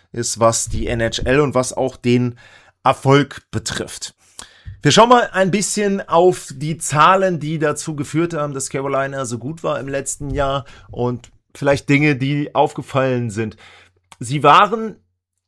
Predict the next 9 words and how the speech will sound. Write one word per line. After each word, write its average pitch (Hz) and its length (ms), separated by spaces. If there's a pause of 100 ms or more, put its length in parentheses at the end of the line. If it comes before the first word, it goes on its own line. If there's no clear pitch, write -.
(240)
tatsächlich - 640
das - 340
zweitbeste 165 840
Team, 226 280
was 131 160
die 143 80
Offensive 135 580
betrifft. 123 500
Zweihunderteinundneunzig 170 1500